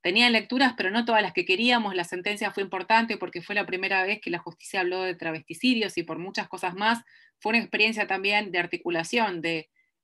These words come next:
eh, colectivos de la diversidad sexual, organismos de derechos humanos, eh, funcionarios de la justicia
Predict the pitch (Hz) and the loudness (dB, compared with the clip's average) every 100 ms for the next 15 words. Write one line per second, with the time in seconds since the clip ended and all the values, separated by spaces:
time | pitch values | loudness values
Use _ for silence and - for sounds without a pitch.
0 | - 165 160 156 147 170 165 226 208 190 | -6 -4 -2 -4 -4 -4 -2 -2 0 0
1 | 175 160 170 170 - - 226 214 196 190 | 0 -2 -2 -6 -6 -2 4 6 6 0
2 | _ _ _ - 160 180 190 202 185 180 | _ _ _ -10 -2 0 0 0 0 0
3 | 180 - 175 202 202 190 180 175 - - | -2 -6 -2 2 2 2 -2 -6 -14 -20
4 | - _ _ 160 165 160 156 151 151 - | -20 _ _ -2 0 0 -2 -6 -8 -12
5 | - 180 180 180 202 208 190 170 - 165 | -8 -6 -2 0 2 0 -2 -2 -4 -8
6 | - 233 233 214 202 196 | -4 -2 0 0 2 0